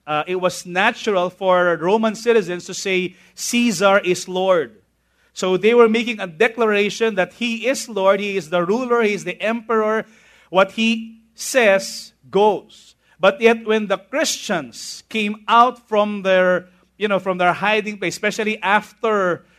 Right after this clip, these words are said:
Jesus went back to heaven and after the Holy Spirit baptized them during the time of Pentecost, they started declaring Jesus is Lord. And so when the Roman citizens would hear the Christians declare Jesus is Lord,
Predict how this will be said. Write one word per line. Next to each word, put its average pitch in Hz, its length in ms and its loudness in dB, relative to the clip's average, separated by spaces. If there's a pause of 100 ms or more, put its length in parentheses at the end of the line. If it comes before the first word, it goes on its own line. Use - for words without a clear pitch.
(160)
Jesus 196 400 -2
went 185 320 -2
back 170 220 0
to 185 80 -6
heaven 185 340 0
and 170 140 -6
after 185 240 -4
the 165 140 0
Holy 220 340 2
Spirit 165 480 -8
baptized 170 640 0
them 165 320 -8 (240)
during 170 160 -6
the 180 80 -8
time 175 220 -2
of 160 160 -10
Pentecost, 196 500 -6
they 185 160 -4
started 262 800 0
declaring 220 880 0
Jesus 175 800 0 (180)
is 202 300 0
Lord. 208 500 2 (640)
And 202 140 -4
so 240 180 4
when 233 140 4
the 226 100 4
Roman 302 380 6
citizens 220 560 -2
would 208 120 -2
hear 254 360 -2
the 202 100 0
Christians 220 640 -2
declare 208 380 -2
Jesus 247 500 -2
is 208 180 -4
Lord, 226 380 0